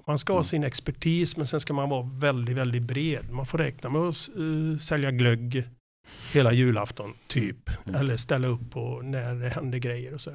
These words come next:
Speaker 1: Det är ju våran, om du säger, man ska
Speaker 3: Kanske ska
Speaker 1: skapa pengar, sen, men sen gäller det att göra rätt saker med,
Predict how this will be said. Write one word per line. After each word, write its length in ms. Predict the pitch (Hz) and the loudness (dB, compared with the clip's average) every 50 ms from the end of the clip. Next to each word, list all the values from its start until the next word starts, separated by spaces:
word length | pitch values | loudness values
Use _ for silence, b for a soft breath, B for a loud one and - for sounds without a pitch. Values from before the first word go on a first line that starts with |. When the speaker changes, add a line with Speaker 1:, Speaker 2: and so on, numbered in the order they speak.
| 135 135 | -12 -6
Speaker 1:
Det 120 | 135 143 143 | -4 -2 0
är 80 | 147 | 0
ju 160 | 156 165 160 | 0 0 0
våran, 500 | 151 147 160 156 127 120 123 127 147 147 147 _ _ _ _ _ _ - 156 | 0 0 0 0 0 0 -2 -2 -2 -4 -6 _ _ _ _ _ _ -2 -2
om 40 | 147 | 2
du 60 | 135 | 4
säger, 180 | 151 143 139 | 4 4 4
man 160 | 135 156 170 175 - _ _ - | 4 0 -4 -6 -10 _ _ 2
ska 60 | 160 | 4
Speaker 3:
Kanske 240 | 170 165 185 185 151 | 4 6 6 4 4
ska 160 | - - 196 | 6 10 10
Speaker 1:
skapa 260 | 180 156 - 170 160 | 10 10 10 8 8
pengar, 380 | 160 - 202 156 131 131 135 139 | 8 6 4 4 4 4 4 2
sen, 240 | - - 156 156 160 | 2 0 0 2 2
men 120 | 151 143 | 0 0
sen 140 | - - 151 | 0 0 0
gäller 200 | 160 165 160 156 | 0 0 0 0
det 300 | 151 147 147 147 143 143 | 0 2 2 2 2 0
att 60 | 135 B B B B B B B - | -2 B B B B B B B -2
göra 300 | - 160 143 135 131 131 | 4 6 6 8 8 6
rätt 220 | 131 139 127 - - | 6 4 4 2 0
saker 640 | - - 156 127 120 117 - - - 143 156 180 | 0 2 2 2 2 -2 -6 -4 0 2 2 2
med, 480 | 185 180 170 156 147 143 139 135 131 | 2 2 2 2 2 2 2 2 0